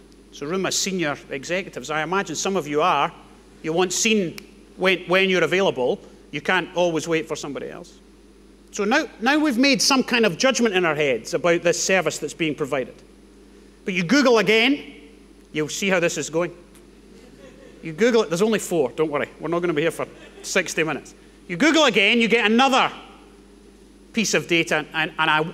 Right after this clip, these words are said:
I, I so wish this piece of data existed. It's cure, okay? Now,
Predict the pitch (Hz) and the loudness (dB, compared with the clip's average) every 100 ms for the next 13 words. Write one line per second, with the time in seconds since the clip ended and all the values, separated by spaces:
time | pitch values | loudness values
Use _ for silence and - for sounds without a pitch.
0 | - 156 151 - 160 - 226 220 190 170 | -2 -2 -2 -4 -4 0 2 2 2 0
1 | 180 170 - 180 151 156 156 135 131 139 | -2 -4 -6 -8 -4 -4 -4 -6 -6 -8
2 | - 113 - - - - - - - - | -8 -14 -16 -20 -20 -20 -20 -20 -20 -12
3 | - - - - 202 240 156 - - - | -8 -8 -6 0 4 4 2 -2 -12 -18
4 | - - - - - - 156 190 175 - | -20 -20 -20 -20 -20 -10 -6 -4 -6 -12
5 | - - - - - - - - - - | -20 -20 -20 -20 -20 -20 -20 -20 -20 -20
6 | - - - - - 185 | -20 -20 -20 -12 0 2